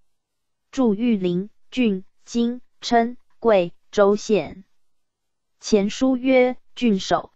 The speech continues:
秦官。” P G 二，至两千十。景帝更名太守。住巨鹿郡，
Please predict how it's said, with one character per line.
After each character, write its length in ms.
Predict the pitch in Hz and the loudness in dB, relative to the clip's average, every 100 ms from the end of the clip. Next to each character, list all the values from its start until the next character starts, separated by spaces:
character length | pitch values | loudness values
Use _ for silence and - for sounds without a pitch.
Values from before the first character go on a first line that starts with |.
| _ | _
秦 300 | - - 160 | -14 -6 -6
官。” 420 | 170 196 190 196 208 _ _ _ _ _ _ _ _ _ _ - | 0 2 2 -4 -12 _ _ _ _ _ _ _ _ _ _ -10
P 180 | 240 233 | -6 -4
G 260 | - 214 | -4 -4
二， 360 | 214 180 170 - _ _ _ _ _ _ _ _ _ _ | 0 2 2 -2 _ _ _ _ _ _ _ _ _ _
至 220 | - 233 | -6 -4
两 300 | 185 185 160 | 0 0 -2
千 300 | 165 208 196 | -2 0 0
十。 380 | 208 - 160 185 - _ _ _ _ _ _ _ _ _ | -4 -6 -4 -6 -12 _ _ _ _ _ _ _ _ _
景 280 | - 196 170 | 0 0 0
帝 220 | 247 214 | -2 0
更 220 | - 220 | 2 2
名 300 | 220 185 175 | 2 0 0
太 220 | - 196 | 0 0
守。 380 | 160 - 160 - _ _ _ _ _ _ _ _ _ _ | 0 -2 -4 -6 _ _ _ _ _ _ _ _ _ _
住 220 | - 240 | 0 0
巨 300 | 196 262 233 | 0 -2 -2
鹿 300 | 208 233 196 - - | 0 -2 -2 -8 -20
郡， 380 | - 254 214 190 | -4 0 0 -2